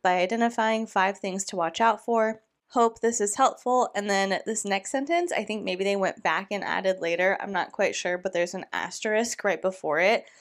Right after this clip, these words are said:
It says, "Also wanted to say we're not suggesting every one of these flags were demonstrated by a charismatic church slash churches we've attended in the past."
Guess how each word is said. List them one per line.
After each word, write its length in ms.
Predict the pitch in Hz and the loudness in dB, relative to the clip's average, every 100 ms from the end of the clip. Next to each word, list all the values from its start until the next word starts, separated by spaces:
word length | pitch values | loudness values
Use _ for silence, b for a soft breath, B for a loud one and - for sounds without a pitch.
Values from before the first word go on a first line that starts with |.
| B | B
It 200 | - 185 | -6 -6
says, 360 | - 190 180 180 | 0 2 2 0
"Also 380 | - 214 214 226 | 0 0 2 0
wanted 320 | 208 202 196 | 0 0 -2
to 140 | 202 | -2
say 240 | 196 190 185 | 0 2 2
we're 120 | 185 | 0
not 220 | 185 - | 0 -2
suggesting 720 | - 233 - 190 - 190 185 | -4 -2 0 0 0 -4 -2
every 260 | 180 190 196 | -2 0 0
one 220 | 185 185 | 0 2
of 160 | 185 185 | 0 0
these 200 | 196 - | -2 -2
flags 440 | 170 170 175 - | 0 0 0 -2
were 100 | 180 | -2
demonstrated 720 | 180 214 226 - 214 208 202 | 0 0 0 -2 -2 -2 0
by 180 | 180 175 | 2 2
a 180 | 110 185 | 0 -4
charismatic 580 | - 175 180 170 175 | -2 -2 -2 -6 -6
church 360 | - 196 202 - | -2 -2 -2 -8
slash 400 | - 170 170 - | -2 0 0 -6
churches 520 | - 185 180 180 170 | -4 -4 -2 -4 -4
we've 160 | 175 175 | -4 -4
attended 580 | 185 - 170 175 170 - | -4 -6 -2 0 -2 -4
in 140 | 170 | -10
the 80 | 151 | -8
past." 480 | - - - - | -8 -10 -12 -12